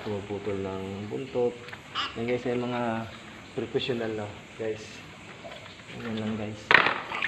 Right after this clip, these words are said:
Yan guys, naka lima na tayo guys, lima na. So, ayos guys,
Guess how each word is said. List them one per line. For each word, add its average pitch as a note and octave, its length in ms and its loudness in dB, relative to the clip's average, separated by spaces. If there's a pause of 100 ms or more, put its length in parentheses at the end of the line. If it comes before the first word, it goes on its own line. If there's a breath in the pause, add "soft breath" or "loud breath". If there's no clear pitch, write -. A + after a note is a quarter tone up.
(880)
Yan A2+ 160 -2
guys, C#3 160 4
naka G#2 280 0 (2000)
lima B2+ 240 2
na A2 80 2
tayo A2 160 6
guys, B2+ 320 4
lima A2+ 240 0
na. C3+ 120 4 (600)
So, A2+ 80 -2 (640)
ayos A2 240 -2
guys, C#3 160 4